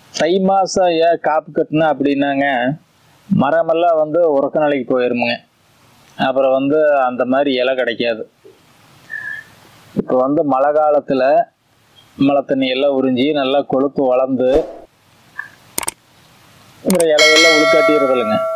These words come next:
ஏன்னா இந்த மார்கழி, தை, இந்த மாசமெல்லாம் வந்து அந்த முன்பனிக்கால, பின்பனிக்கால அது வருது பாத்தீங்களா? முன்பனி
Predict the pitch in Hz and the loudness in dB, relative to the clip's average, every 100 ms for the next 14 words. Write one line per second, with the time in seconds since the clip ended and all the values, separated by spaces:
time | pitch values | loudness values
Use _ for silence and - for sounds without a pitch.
0 | - - - _ _ - _ - 262 202 | -10 -14 -20 _ _ -20 _ -4 -2 0
1 | 185 196 160 147 139 143 151 143 170 180 | 0 0 0 0 0 0 0 0 2 0
2 | 147 143 151 170 180 - - _ _ - | 0 0 2 2 0 -8 -20 _ _ -2
3 | 131 127 135 147 143 143 156 160 143 143 | 0 2 0 0 0 0 2 2 0 0
4 | 143 175 165 147 131 120 110 104 113 _ | 2 2 2 2 2 2 0 -2 -6 _
5 | _ _ _ _ _ _ _ _ - - | _ _ _ _ _ _ _ _ -20 -20
6 | - - - 147 143 143 139 156 165 165 | -14 -6 -2 2 2 2 2 0 2 0
7 | 156 160 156 165 165 156 151 151 143 147 | -2 0 2 2 0 0 0 0 0 2
8 | 143 - - 135 139 139 131 139 139 135 | 0 -2 -4 0 0 0 2 0 2 0
9 | 135 131 131 139 123 - - - - - | -2 -4 0 0 -2 -8 -20 -16 -16 -10
10 | - 151 156 165 | -4 -2 0 0